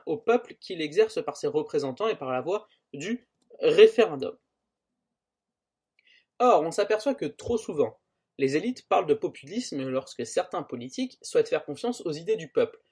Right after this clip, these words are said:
et au bon vouloir du peuple. Le peuple est un ensemble d'êtres mi-, euh, humains, pardon, vivant sur le territoire ou ayant en commun une culture, des mœurs et un système de gouvernement. On s'aperçoit qu'il est très difficile de définir un intérêt commun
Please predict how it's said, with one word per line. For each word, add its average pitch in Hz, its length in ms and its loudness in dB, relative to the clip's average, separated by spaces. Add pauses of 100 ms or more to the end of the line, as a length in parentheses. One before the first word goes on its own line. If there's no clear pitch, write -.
(140)
et 156 80 6
au 147 100 12
bon 240 200 2
vouloir 151 300 -2
du 123 100 -14
peuple. - 320 -20 (340)
Le 139 160 6
peuple 233 280 4
est 131 160 -6
un 120 140 -6
ensemble 143 360 -6
d'êtres 139 240 2
mi-, 127 300 -6
euh, 147 280 -8
humains, 175 400 -4
pardon, 156 360 -8
vivant 151 240 -6
sur 151 160 -4
le 131 100 -2
territoire 147 540 0 (260)
ou 180 80 2
ayant 208 220 8
en 147 140 2
commun 233 260 0
une 180 120 -6
culture, 165 540 -2 (300)
des 165 100 2
mœurs 185 320 -4
et 165 40 -4
un 151 40 -4
système 196 340 -2
de 160 80 -4
gouvernement. 170 560 2 (760)
On 131 80 -6
s'aperçoit 139 560 2
qu'il 160 240 -8
est 165 260 -6
très 202 200 0
difficile 160 420 -12
de 151 100 -8
définir 160 340 -6
un 139 60 -2
intérêt 131 320 -2
commun 185 320 -4